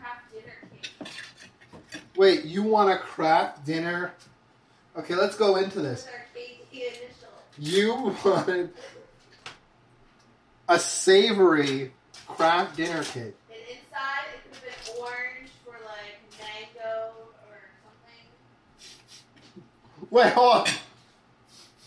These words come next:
Speaker 2: Hold on. Did you just say it could be orange for, like, mango?
Speaker 1: The mango would be, like, the orange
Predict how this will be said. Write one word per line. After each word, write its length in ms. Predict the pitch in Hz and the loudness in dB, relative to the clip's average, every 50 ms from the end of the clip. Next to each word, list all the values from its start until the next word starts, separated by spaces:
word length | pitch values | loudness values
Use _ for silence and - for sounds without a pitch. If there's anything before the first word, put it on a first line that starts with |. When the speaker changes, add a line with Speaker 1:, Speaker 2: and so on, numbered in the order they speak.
| _ _ - - - _ _ _ _ _ _ - - - _ _ _ _ _ _ - _ _ - | _ _ -20 -20 -20 _ _ _ _ _ _ -20 -20 -20 _ _ _ _ _ _ -20 _ _ 2
Speaker 2:
Hold 200 | 226 254 - 226 | 6 6 8 8
on. 280 | - - - - - - - - - - - - - - | 6 4 0 -4 -10 -18 -20 -18 -16 -16 -14 -14 -12 -10
Did 140 | - 311 320 | -8 -6 -6
you 60 | 349 | -4
just 260 | 370 403 440 440 - - | -2 -2 -2 -2 0 2
say 300 | 285 254 254 247 240 240 | 4 6 8 8 6 6
it 220 | - 196 214 214 | 2 -2 -4 -2
could 140 | 220 226 214 | -2 -4 -4
be 180 | 214 220 214 214 - | -4 -6 -8 -8 -4
orange 500 | - 185 190 196 208 214 226 240 233 226 | 0 0 2 4 4 4 2 2 0 -6
for, 240 | - - - 185 180 | -10 -6 -4 -2 0
like, 340 | 190 190 190 190 - 156 143 | 2 2 2 0 0 -2 -4
mango? 640 | 160 165 165 175 185 196 208 214 226 247 - - - - - - - _ _ - - - - | -2 0 0 0 0 0 0 0 2 2 0 0 -2 -6 -12 -18 -20 _ _ -20 -20 -16 -12
Speaker 1:
The 320 | - - - - - - - | -10 -8 -8 -8 -10 -10 -10
mango 600 | - - - - - - - - - - 494 494 - | -8 -6 -6 -6 -8 -12 -12 -12 -10 -10 -10 -12 -14
would 140 | 494 494 480 - 494 | -14 -16 -16 -18 -18
be, 80 | 494 494 | -18 -16
like, 220 | 247 494 494 - - | -14 -12 -12 -12 -12
the 60 | - - - - | -14 -16 -16 -16
orange 920 | 480 494 - 508 508 - - - - - _ - - - - - - - - | -18 -18 -16 -16 -16 -16 -16 -18 -20 -20 _ -20 -20 -20 -20 -20 -20 -20 -20